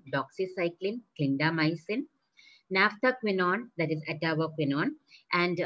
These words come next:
naftiridine, that is py-, uh, pyronaridine, amino alcohols,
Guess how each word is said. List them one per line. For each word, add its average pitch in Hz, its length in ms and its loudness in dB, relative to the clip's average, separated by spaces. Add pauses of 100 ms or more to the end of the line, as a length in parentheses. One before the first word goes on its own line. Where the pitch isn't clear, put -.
naftiridine, 185 1300 0 (100)
that 160 120 0
is 175 220 -2
py-, 160 240 0 (400)
uh, 170 160 0 (100)
pyronaridine, 165 760 2 (560)
amino 220 340 4
alcohols, 175 760 2